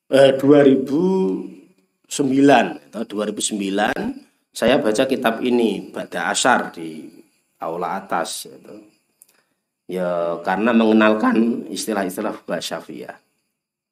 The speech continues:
yaitu Sulamul Muta'alim al-Muhtaj ila Ma'rifati Rumuzil Minhaj.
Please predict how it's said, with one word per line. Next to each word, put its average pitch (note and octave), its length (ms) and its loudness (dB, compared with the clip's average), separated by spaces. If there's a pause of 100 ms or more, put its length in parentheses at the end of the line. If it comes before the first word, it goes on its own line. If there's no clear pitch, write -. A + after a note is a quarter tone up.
(300)
yaitu G2 160 0
Sulamul B2 560 2
Muta'alim A#2+ 400 0
al-Muhtaj A#2 720 0 (320)
ila G#2+ 160 0
Ma'rifati F#2+ 560 -6
Rumuzil F#2 400 -6
Minhaj. E2 400 -14